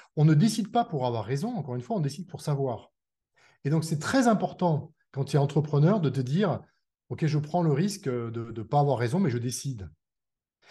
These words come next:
Parce que ce qu'il faut, c'est mettre un pas devant. Et puis deux. Après, tu en mets un derrière, mais c'est pas grave, t'en as déjà fait deux. Donc, t'as fait quand, t'as fait un pas quand même. Donc, c'est d'avancer.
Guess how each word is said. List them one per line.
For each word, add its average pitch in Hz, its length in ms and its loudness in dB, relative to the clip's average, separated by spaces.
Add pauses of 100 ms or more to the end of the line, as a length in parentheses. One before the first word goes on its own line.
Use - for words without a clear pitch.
(160)
Parce - 140 2
que 175 80 6
ce 156 80 2
qu'il 180 120 4
faut, 247 160 4
c'est - 380 0 (360)
mettre 175 220 4
un 156 40 8
pas 147 140 4
devant. 117 360 0 (800)
Et 151 100 6
puis 160 180 2
deux. 147 260 6
Après, 143 200 0
tu - 80 -2
en 131 60 0
mets 135 100 0
un 147 80 2
derrière, 156 300 0
mais 143 60 -2
c'est - 140 -6
pas 156 100 -2
grave, 180 160 -4
t'en 139 80 -10
as 120 60 -8
déjà 120 180 -4
fait 135 120 -6
deux. 123 220 -6 (360)
Donc, 113 100 -8
t'as 123 80 -2
fait 147 120 -2
quand, 151 180 4
t'as 143 140 -2
fait 156 120 0
un 185 160 0
pas 160 180 4
quand 147 120 -2
même. 98 180 -6 (380)
Donc, 147 100 2
c'est 156 120 4
d'avancer. 160 680 4